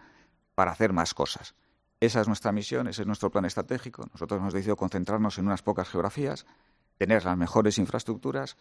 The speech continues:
sobre eso desarrollar plataformas de tecnología punteras en el mundo. Les he hablado del, del tema de llevar las cosas a la nube, el Internet de las cosas, la ciberseguridad, el vídeo,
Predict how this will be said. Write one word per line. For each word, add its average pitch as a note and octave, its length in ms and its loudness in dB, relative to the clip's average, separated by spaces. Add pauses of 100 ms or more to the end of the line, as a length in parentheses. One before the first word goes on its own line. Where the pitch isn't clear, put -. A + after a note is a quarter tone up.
(260)
sobre F#2+ 260 4
eso A2+ 160 2
desarrollar F#2+ 480 0
plataformas G2 520 -4
de G2 60 -4
tecnología F#2 580 -2
punteras F2 560 0
en F2 80 0
el F2+ 80 0
mundo. D3+ 320 -4 (160)
Les D#2 180 -10
he - 40 -10
hablado F2+ 200 -2
del, B1+ 280 -4
del - 200 -14
tema D#2+ 220 -4
de B1+ 140 -4 (200)
llevar D2+ 180 -2
las D#2+ 140 -8
cosas F2 260 -10
a F#2 40 -4
la D#2 100 2
nube, B2+ 340 4 (440)
el - 120 -12
Internet E2+ 360 -4
de E2 60 2
las D#2+ 140 -2
cosas, B2+ 340 2
la F2 100 -4
ciberseguridad, F2 720 -2
el F2 100 -2
vídeo, C#3 340 -2